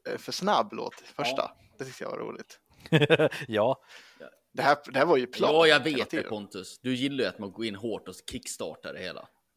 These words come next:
Speaker 2: Jag
Speaker 1: Nej, men det var ju stämning. Vi hade ju det här första scenintrot som är det här, ah, mäktiga
Speaker 3: Ja, det var coolt.
Speaker 1: Luci-,
Speaker 2: Ja.
Speaker 1: Lucifers hymn.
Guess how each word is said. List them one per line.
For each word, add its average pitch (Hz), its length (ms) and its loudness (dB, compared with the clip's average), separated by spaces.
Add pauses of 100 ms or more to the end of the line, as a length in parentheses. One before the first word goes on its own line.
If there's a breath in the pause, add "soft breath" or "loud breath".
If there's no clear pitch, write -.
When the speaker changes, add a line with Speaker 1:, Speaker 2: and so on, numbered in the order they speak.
(180)
Speaker 2:
Jag 123 180 -4 (140)
Speaker 1:
Nej, 131 100 -8
men 139 100 0
det 135 60 6
var 139 160 8
ju 135 100 6
stämning. 165 560 6
Vi 131 100 6
hade 131 160 4
ju 131 40 6
det 127 80 6
här 127 40 2
första 127 320 0
scenintrot 143 760 -2
som - 140 -10
är - 100 -6
det - 60 -8
här, - 140 -8
ah, - 220 -8 (420)
mäktiga - 680 -6 (440)
Speaker 3:
Ja, 135 100 2
det 196 60 4
var 190 80 8
coolt. 120 160 -4
Speaker 1:
Luci-, 113 300 -6
Speaker 2:
Ja. 110 220 -6
Speaker 1:
Lucifers 117 520 -8
hymn. - 480 -12